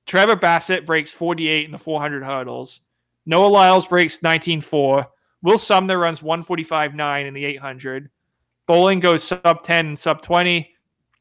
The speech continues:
Jalen Slade and T-, Aaron, and Arian Knighton under ten flat win legal in the hundred. At least six Americans under forty-four seconds in the four hundred.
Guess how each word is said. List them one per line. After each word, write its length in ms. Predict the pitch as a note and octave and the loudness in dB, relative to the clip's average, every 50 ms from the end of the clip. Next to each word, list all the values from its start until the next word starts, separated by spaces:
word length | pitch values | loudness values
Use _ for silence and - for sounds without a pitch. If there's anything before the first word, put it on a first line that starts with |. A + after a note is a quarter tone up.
| _ _ _ _ _ - - _ _ _ _ _ _ _ | _ _ _ _ _ -20 -20 _ _ _ _ _ _ _
Jalen 340 | - F3 F3 F3 F3 F3 D#3+ | -4 -2 0 0 -2 -4 -6
Slade 300 | - - F3+ F3 E3+ E3 | -4 -2 0 0 0 0
and 80 | D#3 - | -2 -6
T-, 80 | F3 E3 - | -10 -10 -4
Aaron, 240 | F3+ E3+ F3 E3+ D#3 - _ | -4 -2 -2 -4 -6 -10 _
and 180 | E3 D3+ D3+ E3 | -8 -6 -4 -4
Arian 300 | E3 E3+ E3+ D#3+ D#3 D#3 | -4 -2 -2 -4 -4 -2
Knighton 320 | D#3 D#3+ E3 E3 E3 E3 | -2 -2 -2 -4 -8 -10
under 180 | D#3+ D#3 D3+ D3 | -8 -8 -8 -8
ten 300 | - - E3 E3 D#3 D3 | -6 -6 -6 -6 -6 -4
flat 340 | - D#3+ D#3 D#3 D3 C3+ | -2 0 0 0 0 -2
win 200 | D3 D3+ D#3+ D3+ | -4 -6 -6 -6
legal 320 | D3+ D#3 D#3 D3+ E3 D#3+ D3 | -4 -4 -4 -4 -4 -4 -6
in 80 | C#3+ | -6
the 60 | C3+ C3 | -6 -6
hundred. 500 | D3 D#3 D#3 D3 D#3+ D#3 D3+ D3+ E3 - _ _ _ _ _ _ _ _ _ _ _ _ _ _ _ - | -6 -6 -4 -2 0 0 0 -2 -4 -10 _ _ _ _ _ _ _ _ _ _ _ _ _ _ _ -10
At 140 | D#3+ D3 D#3 | -8 -4 -2
least 240 | E3 D#3+ D#3 - - | -2 -2 -2 -2 -4
six 260 | - F#3 - - F3 | -4 -4 -4 -6 -4
Americans 640 | D#3+ D#3 D#3 D#3 D3 - D#3+ D3+ D3 C#3+ B2+ - - | 0 0 0 0 0 -2 -6 -8 -8 -10 -14 -10 -8
under 220 | - D3 C#3+ C#3+ | -8 -6 -6 -8
forty-four 480 | - - D#3 C#3+ C#3+ C#3 - C#3+ C#3 - | -8 -8 -8 -8 -8 -8 -8 -8 -8 -6
seconds 380 | - D#3+ C#3+ C#3 C#3 C3+ C#3 | -6 -6 -6 -6 -8 -12 -14
in 60 | C3+ | -14
the 60 | C3+ B2+ | -14 -14
four 260 | - - C#3+ C#3 B2+ | -10 -6 -6 -6 -4
hundred. 440 | B2+ C3 C3 C3+ C#3 C#3 - - | -6 -8 -10 -10 -10 -12 -12 -12